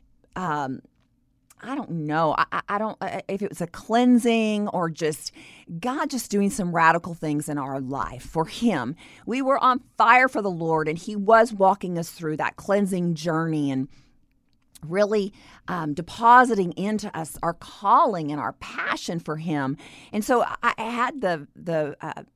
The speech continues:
great experience of doing this with a group of people. And so often when we would be talking about people that were running in the circle we were running in, or maybe people from our church,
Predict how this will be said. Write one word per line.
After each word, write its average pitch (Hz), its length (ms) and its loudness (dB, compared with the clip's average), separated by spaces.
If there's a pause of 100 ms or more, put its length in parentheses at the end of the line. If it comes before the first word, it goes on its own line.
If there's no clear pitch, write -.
(140)
great 170 400 0
experience 175 600 -4
of 170 80 -6
doing 226 240 -4
this 175 180 -4
with 165 100 -8
a 156 60 -6
group 147 240 -8
of - 100 -8
people. 151 380 -8 (1080)
And 220 340 2 (460)
so - 500 2
often 160 600 4
when 160 160 -2
we 196 160 -2
would 185 180 -2
be 160 140 -6
talking 240 560 0
about - 400 -2
people 190 340 -8
that 160 160 -6
were 139 140 -6
running 190 360 -2
in 151 120 -4
the 151 40 -6
circle 180 380 -2
we 175 140 0
were 151 80 -6
running 165 320 0
in, 165 240 -2
or 143 80 -2
maybe 170 280 -4
people 175 280 -6
from 160 280 -6
our 135 140 -6
church, - 640 0